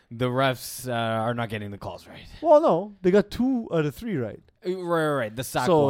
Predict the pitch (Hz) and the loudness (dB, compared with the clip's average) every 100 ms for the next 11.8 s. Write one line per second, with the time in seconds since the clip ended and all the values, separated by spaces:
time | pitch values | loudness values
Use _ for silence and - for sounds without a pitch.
0 | 131 - _ - 131 180 190 185 170 151 | 2 -6 _ -10 4 6 6 4 0 0
1 | 160 127 139 107 _ _ _ 120 110 - | 0 -2 -8 -8 _ _ _ -12 -12 -12
2 | _ - 156 160 143 104 - 139 156 - | _ -4 4 6 6 2 -8 -10 -10 -12
3 | - 151 240 247 262 311 247 214 143 139 | 0 6 8 8 8 6 4 0 0 -2
4 | 120 98 220 285 - 277 156 143 117 104 | -2 -6 -6 -6 -6 -4 0 0 0 -6
5 | 123 113 110 107 104 95 247 247 220 233 | -8 -6 -8 -8 -4 6 8 8 6 4
6 | 240 202 233 196 - 202 240 233 160 156 | 2 2 0 0 -2 0 0 0 0 0
7 | 135 117 127 170 156 123 135 - _ _ | 0 0 6 8 8 6 -2 -14 _ _
8 | 135 147 190 214 175 - 147 123 156 139 | -10 -2 2 4 4 2 -6 -8 -6 -4
9 | 170 - 175 - 143 120 123 143 127 113 | -4 -6 -10 -8 -8 -8 -6 -4 -4 -6
10 | 107 104 185 185 185 190 196 208 196 160 | -8 -6 0 2 2 6 8 8 6 2
11 | 180 165 160 143 151 139 117 | 4 4 4 0 -2 -4 -8